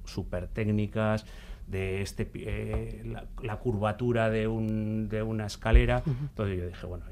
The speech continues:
Speaker 1: yo le pongo al arquitecto", porque a mí me sobrepasaban las preguntas que hacía.
Speaker 2: Ujú.
Speaker 1: Y cuando acabó la visita, había, teníamos un encuentro con los periodistas abajo en la nave central, que estaba totalmente excavada,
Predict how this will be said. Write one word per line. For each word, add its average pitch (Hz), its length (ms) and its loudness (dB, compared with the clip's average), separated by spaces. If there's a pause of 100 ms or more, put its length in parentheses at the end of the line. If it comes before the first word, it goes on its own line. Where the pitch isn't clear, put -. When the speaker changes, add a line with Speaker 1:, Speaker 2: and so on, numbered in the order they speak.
Speaker 1:
yo 92 200 -10
le 92 80 -12
pongo 95 240 -4
al 95 80 -2
arquitecto", 101 560 -6
porque 107 220 -2
a 92 40 -4
mí 107 120 0
me 107 100 0
sobrepasaban 104 680 0
las 95 160 -2
preguntas 92 460 -2
que - 100 -6
hacía. 110 280 0 (100)
Speaker 2:
Ujú. 143 100 2 (580)
Speaker 1:
Y 120 80 -2
cuando 123 240 4
acabó 127 300 4
la 160 280 2
visita, 160 520 0 (240)
había, 123 380 2
teníamos 127 420 -2
un 127 80 -2
encuentro 113 340 -2
con 110 120 -4
los 104 120 -6
periodistas 113 600 -2
abajo 113 260 -2
en 101 80 -2
la 95 80 -4
nave 104 220 -2
central, 107 440 -4
que - 60 -12
estaba 101 220 -8
totalmente 104 500 -8
excavada, 123 480 4